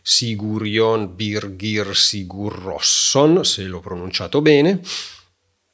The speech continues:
E questi due hanno lavorato a partire dalla leggenda di Amleto, cioè la stessa leggenda che poi ha ispirato William Shakespeare per la celeberrima tragedia.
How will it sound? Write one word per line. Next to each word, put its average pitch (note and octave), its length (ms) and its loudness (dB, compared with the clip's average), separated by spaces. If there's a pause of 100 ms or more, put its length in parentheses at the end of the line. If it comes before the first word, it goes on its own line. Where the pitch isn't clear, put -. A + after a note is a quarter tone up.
(400)
E A2+ 120 0
questi E3+ 420 4
due D3+ 340 6
hanno A#2+ 280 2
lavorato B2 500 2
a C3+ 40 -4
partire C3 640 0
dalla G#2 240 0
leggenda G#2+ 340 -2
di G2+ 100 -4
Amleto, F#2+ 480 -2
cioè G2+ 220 -2
la E2 140 -4
stessa - 360 -2
leggenda G2 440 -4
che F2+ 120 -14
poi F#2 220 -6
ha E2+ 80 -6
ispirato F#2 640 -6
William F2 300 -8
Shakespeare E2 580 -6
per E2+ 460 -8
la F2 320 -12
celeberrima F#2+ 800 -4
tragedia. E2 680 -12